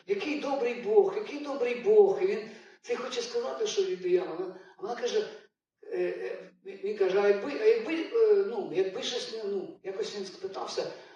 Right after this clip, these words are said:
А вона каже: «Слухай, якби, е, якщо Бог наказує, то навіть диявол може бути його слугою і допомогти мені, якщо так». І цей такий став.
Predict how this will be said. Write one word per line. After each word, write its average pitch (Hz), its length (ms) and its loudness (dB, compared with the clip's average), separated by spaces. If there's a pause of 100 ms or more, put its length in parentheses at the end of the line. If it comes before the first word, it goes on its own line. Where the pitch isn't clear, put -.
(240)
А - 40 -20
вона 240 160 -10
каже: 233 220 -6
«Слухай, - 300 -8 (800)
якби, 190 400 -4 (120)
е, 208 920 -2 (100)
якщо 202 300 0 (140)
Бог 240 280 -8 (100)
наказує, - 920 -2 (220)
то - 100 -10
навіть 240 280 -2
диявол 165 480 -2
може 151 200 -6
бути 147 260 -8
його 143 240 -2
слугою 170 480 -4
і 147 80 -6
допомогти 151 600 -6
мені, 120 180 -12
якщо 170 320 -6
так». - 340 -12 (640)
І - 40 -20
цей 285 220 -10
такий 247 180 -12
став. 220 320 2